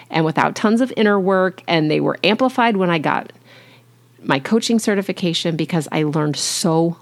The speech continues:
much about my nervous system and why we think the way that we do.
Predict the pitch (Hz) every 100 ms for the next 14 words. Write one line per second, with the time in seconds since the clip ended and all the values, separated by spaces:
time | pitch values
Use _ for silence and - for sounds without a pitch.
0 | - 165 147 - - 175 156 - 147 147
1 | 156 220 262 262 294 294 - - - -
2 | - 165 147 143 175 165 151 156 233 220
3 | 220 - 226 226 233